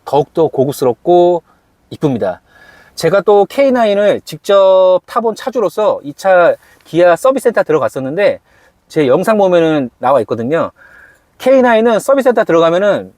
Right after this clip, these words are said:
약간 직원분들이 긴장하십니다. 아, 너무 잘해줍니다. 일반 차량 들어간 것보다, 아, 기아에서 최고의 비싼 차량이기 때문에 더욱더 잘해주십니다. 정말 친절하게 잘해주시니까요. 어, 이 차 에이에스도 마-, 남았으니까 이번 분까지요. 어, 걱정하지 마셔도 될 것 같습니다.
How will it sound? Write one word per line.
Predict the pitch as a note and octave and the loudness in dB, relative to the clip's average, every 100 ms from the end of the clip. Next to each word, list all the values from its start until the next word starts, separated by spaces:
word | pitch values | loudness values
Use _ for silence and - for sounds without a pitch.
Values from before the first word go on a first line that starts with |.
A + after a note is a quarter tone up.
| - | -12
약간 | D3+ G3 F#3 E3+ A#2+ | -6 0 0 -2 -10
직원분들이 | - G3 F#3+ F3 | -6 -4 -2 -2
긴장하십니다. | - F3 G3+ F#3+ - B2 G2 E2+ | -4 -2 0 0 -4 -8 -8 -10
아, | F#2 G2 | -12 -4
너무 | C3 D4 | 0 2
잘해줍니다. | C#4 C#3 B2 G2+ F#2 | 0 -2 -6 -10 -14
일반 | F#2+ B2 C#3+ D3+ D3 | -10 -6 0 2 0
차량 | C#3 F#3+ | -2 -6
들어간 | D3 C3 | -4 -6
것보다, | B2+ C#3+ F#3 B2+ _ _ _ | -6 -2 0 -2 _ _ _
아, | G#2 G2 G2 | -16 -14 -16
기아에서 | _ B2 B2+ B2 | _ -2 -2 -2
최고의 | - A3+ G#3+ | -2 2 2
비싼 | F#3+ - C#3+ | 0 -2 -4
차량이기 | - D#3+ C#3+ | -2 -4 -4
때문에 | - B2 D#3 D#3 - _ - _ | -8 -6 -2 -4 -4 _ -20 _
더욱더 | - D3+ - | -4 -4 -2
잘해주십니다. | E3 - C#3 B2 A#2 F#2 F2+ | -4 -2 -6 -6 -10 -12 -14
정말 | - A2+ A#2+ | -10 -4 -4
친절하게 | - B3+ B3+ G3 | -2 0 2 2
잘해주시니까요. | B2 A2+ G#2+ G#2 A#2+ F3 C3+ _ _ - | -2 -6 -10 -8 -2 0 -2 _ _ -14
어, | G#2+ | -12
이 | A2+ | -12
차 | - D#3 B2+ | -4 -2 0
에이에스도 | A2+ F#3+ F#3+ F3+ E3+ E3 D3+ - D3+ | 0 0 2 2 2 2 -2 -2 -4
마-, | B2 _ _ _ _ | -4 _ _ _ _
남았으니까 | A#2 B2 E3 - - D3+ | -4 -2 -2 -6 -2 -2
이번 | A#2 C3 | -2 -4
분까지요. | A#2+ A2+ G2 G#2 F3 _ _ - | -6 -6 -4 -2 -2 _ _ -18
어, | G#2 | -16
걱정하지 | - - D#3 C3+ | -10 -2 0 0
마셔도 | B2+ G2+ - A#2 C#3+ E3+ E3 | -2 -6 -4 -4 0 -2 -4
될 | A2 | -6
것 | G#2+ | -4
같습니다. | G#2+ - F#2+ F2+ | -4 -4 -8 -8